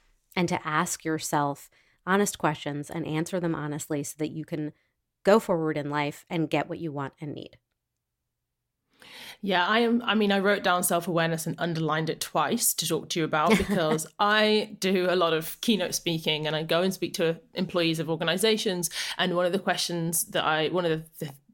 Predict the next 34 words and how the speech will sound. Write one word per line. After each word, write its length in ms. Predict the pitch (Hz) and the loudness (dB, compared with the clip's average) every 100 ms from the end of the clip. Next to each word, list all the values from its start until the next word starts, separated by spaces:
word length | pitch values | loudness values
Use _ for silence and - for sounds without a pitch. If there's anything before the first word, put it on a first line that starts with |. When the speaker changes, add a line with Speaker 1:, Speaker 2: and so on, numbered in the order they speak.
| _ | _
Speaker 2:
kind 140 | - 165 | -2 0
of 80 | 156 | 2
workshops 440 | 160 - - - | 2 2 -4 -2
that 100 | - | -2
I 60 | 165 | -2
do, 380 | 165 165 156 156 - - | 0 0 0 -6 -12 -2
it's 220 | 156 - | 0 2
not 140 | 196 | 2
about, 220 | 208 185 - | 2 0 0
like, 120 | - | -2
strengths 380 | - 175 - 196 | 0 0 0 0
and 100 | 190 | 0
weaknesses, 520 | 240 269 254 277 277 | 0 0 0 2 2
but 120 | - | 0
more 220 | 190 175 | 2 2
about 280 | 170 156 - | 2 0 0
likes 320 | 143 151 - | 0 0 -4
and 120 | 139 | -6
dislikes. 580 | 131 135 - - - - - - - - | -4 -4 -4 -4 -4 -8 -6 -6 -4 2
Now, 280 | 180 170 - | 2 2 2
in 280 | 226 233 214 | 4 4 4
this 240 | 185 - | 0 0
kind 160 | - 160 | -2 -2
of 120 | 160 | 2
workshop, 360 | 247 233 208 | 0 2 0
I 60 | 190 | -2
talk 280 | - 185 180 | -2 -2 0
about 220 | 170 - | -2 0
self-awareness. 640 | 170 165 165 156 - - - | -2 0 -2 0 -2 -2 2
Now, 260 | 175 - - | 2 0 -2
I 100 | 202 | 0
can 200 | 233 208 | 0 2
guarantee 640 | 214 208 208 208 175 117 | 4 4 2 0 -2 -2
if 140 | - | -6